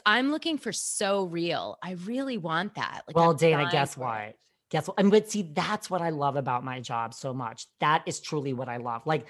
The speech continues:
Speaker 2: listen, I have so many faults,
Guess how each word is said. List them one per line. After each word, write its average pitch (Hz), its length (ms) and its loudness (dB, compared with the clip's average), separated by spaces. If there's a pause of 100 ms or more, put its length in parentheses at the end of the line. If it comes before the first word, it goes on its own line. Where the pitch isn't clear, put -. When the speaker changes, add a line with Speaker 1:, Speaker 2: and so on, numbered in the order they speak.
(280)
Speaker 2:
listen, 175 400 4
I 175 120 6
have 185 120 2
so 180 240 4
many 202 420 0 (840)
faults, 147 720 2